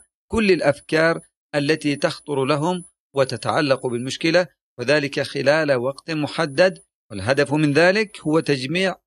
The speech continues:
أكبر قدر ممكن من الأفكار والآراء حول المشكلة، ويعين شخص لكتابة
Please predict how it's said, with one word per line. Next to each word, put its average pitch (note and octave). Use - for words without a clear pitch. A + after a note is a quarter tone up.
أكبر E3
قدر D3
ممكن D#3
من C#3
الأفكار C3+
والآراء D3
حول C3
المشكلة، D#3
ويعين A#2+
شخص D#3+
لكتابة C#3